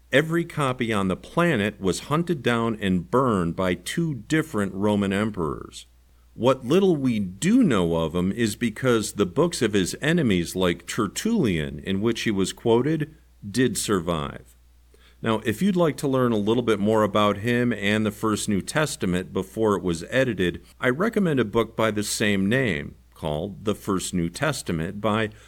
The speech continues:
Professor Jason Badun. I'll add a link in the show notes for it. Remember,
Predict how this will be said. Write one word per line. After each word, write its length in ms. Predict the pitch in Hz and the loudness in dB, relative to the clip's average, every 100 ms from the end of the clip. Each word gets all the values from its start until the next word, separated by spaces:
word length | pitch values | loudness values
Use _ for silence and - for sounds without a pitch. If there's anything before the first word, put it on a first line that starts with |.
| - | -12
Professor 600 | - 135 127 110 101 113 | -2 -2 0 -2 -2 -2
Jason 640 | 92 - 92 92 - 92 87 | -2 0 2 2 -2 -2 -2
Badun. 680 | 87 82 117 107 82 67 - | -4 0 2 2 0 -4 -10
I'll 220 | - 101 98 | -4 -2 0
add 80 | |
a 40 | 92 | -2
link 340 | 87 98 92 | -2 -2 -2
in 100 | 85 | -4
the 80 | 82 | -6
show 300 | - 117 110 | -4 -2 -2
notes 300 | 92 80 - | -2 -4 -10
for 300 | - 76 - | -10 -10 -10
it. 140 | - - _ _ _ - | -14 -20 _ _ _ -4
Remember, 560 | 123 127 131 104 87 | 2 4 4 2 2